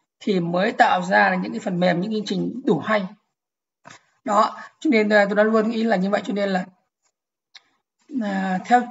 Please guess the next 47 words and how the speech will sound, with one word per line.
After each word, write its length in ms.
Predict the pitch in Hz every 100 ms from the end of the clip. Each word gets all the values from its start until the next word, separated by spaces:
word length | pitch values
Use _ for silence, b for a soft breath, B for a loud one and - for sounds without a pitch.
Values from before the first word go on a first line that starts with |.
| -
theo 120 | 247
tôi 100 | 240
biết 100 | 254
chương 100 | 285
trình 140 | 240 170
của 60 |
bộ 240 | 170 196 208
ấy, 120 | 214 - -
thì 100 | 214
là 440 | 208 202 190 185 180 185 165
học 140 | 190
sinh 260 | - 226 220
cấp 140 | 262 226
hai, 220 | 226 233 -
cấp 100 | 233
một, 280 | 226 214 240
cấp 120 | 247
hai 300 | 214 240 220
là, 280 | 196 175 -
là 160 | 185 175
có 140 | 196
học 280 | 220 202 - - _ -
cái, 140 | 214 208
cái, 240 | 220 208 196
cái 100 | 214
Scratch 400 | - 202 226 240
này. 180 | 196 175 B B B B -
Và 600 | 220 190 185 180 175 175
cái, 200 | 262 226 226 214
à, 280 | 202 190 202 220
cái, 120 | - 294
cái 120 | 247
học 220 | 226 202 196
sinh 200 | 214 214
cấp 120 | 254
một 200 | 233 196
thì 80 | 202
học 180 | 190 185
tương 100 | 208
đối 100 | 233
nhiều, 200 | 233 208
nhưng 120 | 180
cấp 120 | 226
hai 160 | 208 214
học 140 | 180 190
rất 160 | 277
ít. 160 | 302